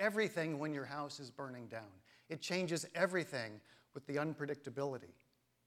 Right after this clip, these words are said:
There is a way to live like Jesus, so confident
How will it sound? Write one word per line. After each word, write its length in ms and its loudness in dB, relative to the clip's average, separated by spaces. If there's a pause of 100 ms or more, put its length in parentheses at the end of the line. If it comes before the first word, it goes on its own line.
(540)
There 180 4
is 160 6
a 80 10
way 420 8
to 160 -2
live 300 2
like 260 0
Jesus, 600 -6 (3000)
so 480 6
confident 720 -2